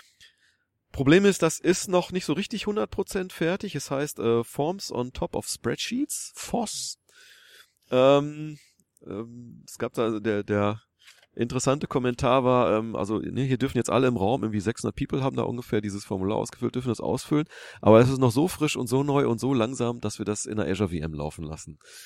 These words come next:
und nicht direkt auf dem Office, äh, drei fünfundsechzig. Ähm,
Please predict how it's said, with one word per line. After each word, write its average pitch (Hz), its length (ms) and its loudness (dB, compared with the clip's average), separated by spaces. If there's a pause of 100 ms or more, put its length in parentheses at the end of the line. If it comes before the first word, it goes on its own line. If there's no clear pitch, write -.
(200)
und 101 160 0
nicht 120 220 2
direkt 113 200 -4
auf - 140 -6
dem 98 100 -12
Office, - 360 -8
äh, 90 220 -2
drei 87 240 -2
fünfundsechzig. 92 680 -8 (760)
Ähm, 120 640 4